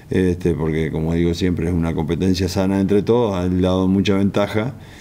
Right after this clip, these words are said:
y estamos en, en esa búsqueda de la mejor forma de él. Cuando esté en óptimas condiciones o lo veamos acercarse al porcentaje que debe tener para, para estar a la orden, seguramente ya lo vamos a tener.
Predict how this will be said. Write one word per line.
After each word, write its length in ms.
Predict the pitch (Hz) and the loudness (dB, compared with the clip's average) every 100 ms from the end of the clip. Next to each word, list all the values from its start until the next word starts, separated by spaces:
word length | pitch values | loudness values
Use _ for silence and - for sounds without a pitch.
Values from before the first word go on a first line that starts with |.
| - - - - 90 | -20 -20 -20 -8 -2
y 140 | 90 | 0
estamos 640 | 90 92 95 101 104 98 | 0 0 2 2 2 2
en, 460 | 92 87 85 90 - | 2 2 0 -2 -6
en 180 | - 90 | -4 0
esa 200 | 92 95 | 0 2
búsqueda 480 | 92 95 92 98 92 | 2 2 2 0 0
de 120 | 85 | 0
la 120 | 82 | 0
mejor 320 | 85 85 90 76 | 0 0 -2 -2
forma 340 | 87 82 85 | 0 0 2
de 80 | 90 | 0
él. 60 | |
Cuando 320 | 82 85 82 85 | -2 -4 -2 -2
esté 920 | 85 98 98 95 92 87 90 - 87 | -2 0 2 2 0 0 -2 -4 0
en 120 | 95 | 0
óptimas 480 | 92 - 95 95 92 | 0 0 0 0 0
condiciones 760 | 98 95 92 113 113 117 127 | 0 2 2 2 2 0 0
o 120 | 78 85 | -2 0
lo 180 | 85 | 0
veamos 540 | 92 98 92 95 95 87 - - - - - - - - | 2 2 2 2 0 -6 -14 -20 -20 -20 -20 -20 -16 -6
acercarse 640 | - 98 82 101 92 98 | -2 -2 0 0 0 0
al 100 | 85 | 0
porcentaje 680 | 92 87 95 85 95 95 | 0 0 0 0 0 0
que 120 | 87 82 | -2 0
debe 280 | 90 92 | 0 0
tener 340 | 87 92 101 85 | 0 0 0 0
para, 360 | 82 78 78 82 85 - - - | -2 -2 -4 -6 -10 -16 -20 -12
para 160 | - 87 | -4 -4
estar 240 | 87 95 | -2 0
a 80 | 95 | 0
la 140 | 98 101 | 0 0
orden, 340 | 101 110 104 | 0 0 0
seguramente 600 | 101 87 90 90 87 87 | 0 0 2 2 0 -2
ya 140 | 92 | -2
lo 160 | 85 85 | 0 0
vamos 280 | 87 90 85 | 0 0 -2
a 60 | |
tener. 260 | 76 85 | -2 -2